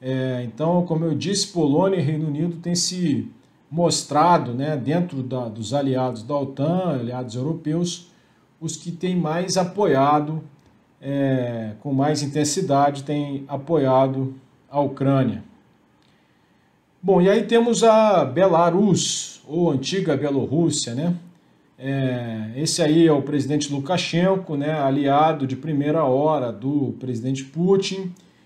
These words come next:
E ele diz, né, que, se for necessário, Belarus irá à guerra, é, é, ao lado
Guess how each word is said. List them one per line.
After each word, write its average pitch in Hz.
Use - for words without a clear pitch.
E 220
ele 240
diz, 196
né, 135
que, 170
se 175
for 143
necessário, 175
Belarus 151
irá 151
à 165
guerra, 151
é, 127
é, 120
ao 156
lado 131